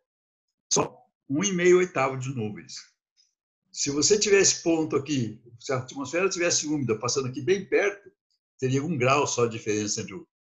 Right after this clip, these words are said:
ponto de formação de nuvem e a umidade da, da,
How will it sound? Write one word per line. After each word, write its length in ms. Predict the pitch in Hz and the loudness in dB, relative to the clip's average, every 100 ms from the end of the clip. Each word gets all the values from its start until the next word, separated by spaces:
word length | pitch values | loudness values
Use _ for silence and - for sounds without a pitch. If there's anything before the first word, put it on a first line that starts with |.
| _ _ _ | _ _ _
ponto 240 | 117 117 104 | -4 -4 -6
de 60 | |
formação 460 | 101 107 104 - 107 | -10 -6 -4 -4 -6
de 120 | 104 | -6
nuvem 420 | 95 95 82 85 _ _ _ _ _ _ | -8 -10 -12 -18 _ _ _ _ _ _
e 100 | 110 | -2
a 120 | 120 117 | -2 -2
umidade 520 | 107 - - - - | -4 -4 -4 -6 -8
da, 80 | 80 | -8
da, 760 | 90 87 85 82 76 76 107 | -8 -8 -8 -10 -12 -14 -18